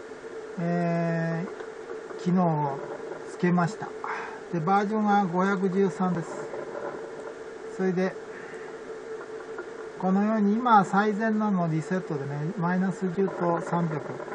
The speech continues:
で、シフトは五ですね。一分足で五分のバイナリーオプションでやってます。これは、あの、クローズで見てます。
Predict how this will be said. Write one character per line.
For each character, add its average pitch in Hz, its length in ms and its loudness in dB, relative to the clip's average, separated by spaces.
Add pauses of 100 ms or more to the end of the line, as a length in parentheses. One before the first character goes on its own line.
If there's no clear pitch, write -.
(640)
で、 220 320 4
シ - 120 -2
フ 170 100 2
ト 226 100 2
は 214 100 8
五 220 160 4
で 196 80 4
す 147 60 0
ね。 170 180 2
一 175 100 0 (160)
分 254 240 0
足 196 280 2
で 190 320 2 (140)
五 214 180 2
分 214 240 2
の 202 100 2
バ 175 160 2
イ 170 60 2
ナ 170 80 2
リ 170 60 0
ー - 20 2
オ 160 40 -2
プ 147 100 -10
シ - 60 -4
ョ 156 40 -2
ン 135 80 -4
で 135 60 -6
や 131 60 -6
っ 135 40 -10
て - 160 -10
ま 143 120 -6
す。 - 140 -12
こ - 140 -4
れ 190 60 0
は、 190 300 2 (120)
あ 165 80 0
の、 170 340 0 (720)
ク 175 60 2
ロ 202 140 8
ー 196 40 6
ズ 160 100 0
で 180 120 2
見 156 120 2
て 143 120 -8
ま 127 140 -8
す。 - 200 -14